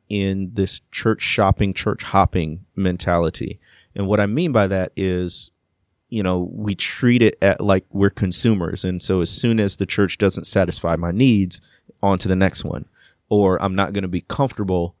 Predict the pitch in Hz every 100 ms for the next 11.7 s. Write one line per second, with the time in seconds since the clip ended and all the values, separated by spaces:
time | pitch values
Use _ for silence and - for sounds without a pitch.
0 | _ 143 160 104 87 82 80 - _ _
1 | 104 - 101 95 78 - 92 87 - 90
2 | 90 85 87 92 - 92 - 104 98 85
3 | 85 87 - - - 80 - - - _
4 | - 95 - 92 85 82 - 98 98 87
5 | 95 92 - 95 87 87 98 92 98 -
6 | 90 87 _ - 95 101 101 95 92 101
7 | 101 101 92 90 - 95 90 87 101 98
8 | - 85 - - _ 107 98 95 90 87
9 | - - - 95 90 95 87 95 87 95
10 | 73 - - - _ _ _ 113 107 120
11 | 104 123 120 107 113 107 -